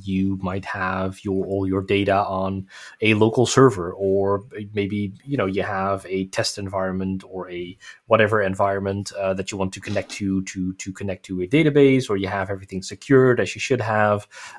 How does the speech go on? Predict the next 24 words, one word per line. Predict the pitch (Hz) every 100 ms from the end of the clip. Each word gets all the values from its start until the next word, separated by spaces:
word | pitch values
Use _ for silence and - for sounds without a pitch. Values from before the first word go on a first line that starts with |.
| -
Um, | 104 98
so | 120
there's | 143 180 -
still | - 131 127 117
a | 110
lot | 104 104 104 107
of | 101
things | - 101 98 -
to | -
consider | 104 101 104 - 98
for | 95 - 92 95 95 - - _ -
your | 101
development | 95 104 104 107 110
environment, | 110 113 110 110 110 113 - -
um, | 95 90 90 90 _ - _
with | 98 92 - -
maybe | 101 101 101
some | 98 95 92 -
two-factor | 175 143 - 113 131 117
authentication | - 127 120 - 117 120 113
going | 113 110 110
on. | 110 110 110 107
And, | 92 90 - - _ -
um, | 101 95 95 95